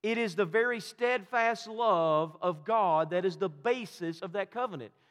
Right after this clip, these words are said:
Jonathan says, "Show me and my house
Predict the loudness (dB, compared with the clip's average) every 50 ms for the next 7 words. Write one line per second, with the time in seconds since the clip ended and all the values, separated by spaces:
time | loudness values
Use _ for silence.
0 | _ _ -4 0 2 4 4 4 2 0 0 -4 -4 -2 -2 0 2 2 2 0
1 | -2 -8 -14 -12 -10 -8 -2 2 4 6 6 6 6 4 2 0 -4 -4 -4 -2
2 | -2 0 0 0 0 -2 -4 -6 -12 -16 _ -4 0 0 2 2 2 2 2 4
3 | 4 2 2 0 0 2 4 4 4 2 0 -6 -12